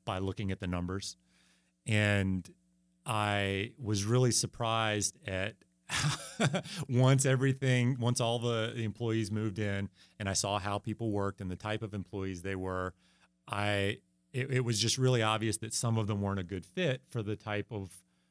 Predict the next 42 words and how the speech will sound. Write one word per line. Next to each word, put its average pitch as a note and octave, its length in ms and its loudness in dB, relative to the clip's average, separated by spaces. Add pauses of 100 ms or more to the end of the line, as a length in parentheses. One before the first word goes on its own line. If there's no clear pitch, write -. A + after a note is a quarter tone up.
(120)
company G#2 400 0
that A2 140 -2
we B2 240 4
are. F2+ 340 -2
And A#2 360 0 (100)
you A#2+ 140 -4
just C#3+ 260 0
can't C3 320 0
tell G#2 260 -2
that G2 200 -12
by G#2+ 100 -10
looking A2+ 320 -8
at G#2+ 80 -8
numbers. F#2+ 460 -6 (580)
Um, A2+ 540 4 (380)
another B2+ 320 4
thing B2 340 0
that, A2+ 260 -2 (160)
uh, G2+ 460 -4 (360)
that A2 180 -2
I A2+ 120 0
did A2+ 220 0
that A#2+ 100 0
was G2+ 140 2
a G2+ 40 0
great A2+ 300 2
lesson G2+ 380 -2
that F#2+ 100 -2
I'll F#2+ 100 -2
never, G2+ 300 -2
ever, A2 340 0
if F2 120 -8
I G2 100 -2
do G2+ 140 -4
make G2 160 -2
another F#2 220 -2
acquisition, F2 540 -6
I'll F2+ 300 -6 (140)
never A2 320 0
do G#2+ 180 0
it A2 60 -4
without, G#2 460 -2